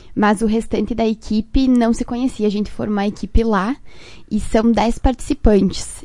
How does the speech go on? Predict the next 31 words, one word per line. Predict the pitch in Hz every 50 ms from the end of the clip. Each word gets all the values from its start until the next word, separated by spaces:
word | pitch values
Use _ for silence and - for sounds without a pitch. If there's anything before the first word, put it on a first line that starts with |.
| -
Então, | - 208 190 - 196 202
a | 208 220
gente | 190 208 214 196 -
tá | - 220
aqui | 208 - - 208
representando | 208 214 - 226 220 208 208 208 214 202 - 196 196 202 220 226 247
também | - 233 202 202 202 208
esses | 214 - 208 196 185
nossos | 190 185 180 - 202 -
colegas, | - - 202 196 196 190 208 220 262 277 247
né? | 226 208 220 247 - - - - - - - -
A | - 190
gente | 175 185 196 190 180 - - 214 208 208 208 202
é | 196 190 196
a | 202
equipe | 208 202 - 202 190 - 208
Atlantis | 202 202 - - 202 190 185 185 190 226 220 - - 370 - - - - - - - - - - 220
e | 208 196 180 208 208 208 208 208 208 208 208 208 208 208 214 208 - -
nos | 208 208 202
conhecemos | - 214 202 214 202 - 214 202 208 208 202
na, | 208 208 196 190 190 190 185
lá | - - 107 190 180
no | 185 202 202
momento | 202 196 196 196 196 196 220 254 285 294 294 - 294 277
e | 269 262 254 240
é | 226
uma | 240 240 247
equipe | 240 - 240 - -
bem | 202 208 214 226 233
interdisciplinar | 240 247 226 - 240 240 208 220 220 - - - - 214 220 214 208 190 226 233 240
também, | - 220 214 208 196 202 196 233 269